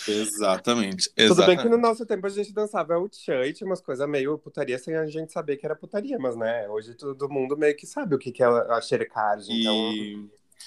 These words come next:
Speaker 1: e, tipo, eu tava vendo, teve, agora é um papo, a gente tá tendo um papo mais sério agora, né, mas, tipo, tem o Ricardo Amorim, que eu sigo ele no Insta, assim, e ele deu bastante polêmica, porque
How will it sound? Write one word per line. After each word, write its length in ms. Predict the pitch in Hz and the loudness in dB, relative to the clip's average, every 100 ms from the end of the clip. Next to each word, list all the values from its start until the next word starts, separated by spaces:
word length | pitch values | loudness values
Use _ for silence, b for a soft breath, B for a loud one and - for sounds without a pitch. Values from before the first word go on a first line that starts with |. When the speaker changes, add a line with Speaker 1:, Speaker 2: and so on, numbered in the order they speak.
| B _ | B _
Speaker 1:
e, 100 | 113 | -8
tipo, 200 | - - | -8 -6
eu 80 | 120 | -2
tava 300 | 123 117 123 | 4 6 4
vendo, 280 | 120 113 123 | 2 0 -2
teve, 720 | - 127 120 123 123 117 113 - | 4 4 6 2 4 2 0 -4
agora 280 | 104 107 113 | -2 2 2
é 40 | |
um 80 | 151 | 0
papo, 300 | 175 143 147 | 0 -2 -2
a 60 | 147 | -6
gente 200 | 143 - | -6 -8
tá 100 | 131 | -8
tendo 180 | 131 139 | -8 -12
um 40 | |
papo 300 | 131 120 123 | -12 -12 -12
mais 200 | 123 123 | -14 -12
sério 440 | - 110 123 113 | -4 0 2 0
agora, 280 | 104 101 110 | -2 -4 -4
né, 140 | 107 107 | -6 -6
mas, 240 | 113 - | -8 -8
tipo, 220 | 120 123 | -10 -10
tem 240 | 120 113 117 | -4 -2 0
o 40 | |
Ricardo 400 | 127 120 110 101 | -4 0 2 2
Amorim, 340 | 120 120 110 110 | -2 -2 -4 -4
que 80 | |
eu 60 | 117 | -6
sigo 240 | - 104 | -4 -4
ele 100 | 107 | -2
no 180 | 120 117 | -2 0
Insta, 340 | 101 104 - 117 | 0 -2 0 0
assim, 320 | - 107 135 B B B B B _ | 2 0 -2 B B B B B _
e 120 | 117 | 6
ele 360 | 117 110 120 113 - | 8 6 2 -4 -4
deu 180 | 120 117 | -2 2
bastante 480 | 131 - 117 113 | 2 2 -6 -6
polêmica, 520 | - 170 123 127 165 180 | -2 0 0 -2 -6 -10
porque 560 | 151 - 127 123 - | -10 -10 -4 -4 -6